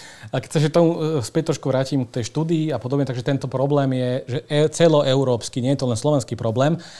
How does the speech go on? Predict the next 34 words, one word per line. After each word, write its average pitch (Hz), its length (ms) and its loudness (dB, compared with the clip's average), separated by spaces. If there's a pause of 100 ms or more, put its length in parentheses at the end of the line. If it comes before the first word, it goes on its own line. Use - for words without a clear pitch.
(180)
ale 147 400 4
tie 139 160 0
ostatné - 240 -2
krajiny 135 400 0
urobili 143 400 0
nejaké 131 240 -2
kroky 120 400 0
a - 0 -
implementovali 123 640 0
zmeny, 120 320 0
ktoré 113 320 0
viedli 127 240 0
k 110 80 -6
tomu, 123 240 0
že 117 80 -2
tí 117 320 -4 (240)
I 131 160 0
T 151 80 0
špecialisti 120 800 -4 (160)
v 151 160 -4
ich - 80 -12
krajinách 127 400 -2
rástli 123 400 0
a, 139 80 4
a, 143 160 0 (240)
a 151 140 2 (100)
vysávali 127 480 2
aj 120 80 2
ostatné 117 320 -4
talenty. 107 400 -4 (160)
A 120 80 -6
teraz, 120 240 -2
že, 113 240 -2 (320)
e, 117 320 -4